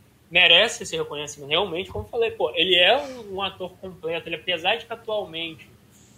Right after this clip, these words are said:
os filmes dele tão vacilo do caralho, né, pô, esse último, inclusive, que fizeram a besteira de, de botar o Zé Ruela do Whindersson Nunes pra dublar ele,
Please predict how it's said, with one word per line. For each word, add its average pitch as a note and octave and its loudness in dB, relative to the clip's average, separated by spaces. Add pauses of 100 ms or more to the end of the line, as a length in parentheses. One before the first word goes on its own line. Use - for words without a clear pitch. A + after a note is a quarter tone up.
os - -10
filmes G#3 2
dele G3 4
tão G3+ -2
vacilo G3 0
do F#3 -8
caralho, F#3+ 0
né, F#3+ -8
pô, A#3+ -4
esse - -10
último, F#3 -8
inclusive, F#3 -4
que F3+ -4
fizeram E3 -2
a E3 -2
besteira E3 -4
de, C#3+ -10 (540)
de - -16
botar E3 6
o D#3 -2
Zé D3 2
Ruela E3+ 2
do D#3+ -10
Whindersson E3+ -10
Nunes E3 -12
pra D#3+ -4
dublar D#3 -4
ele, F3+ -2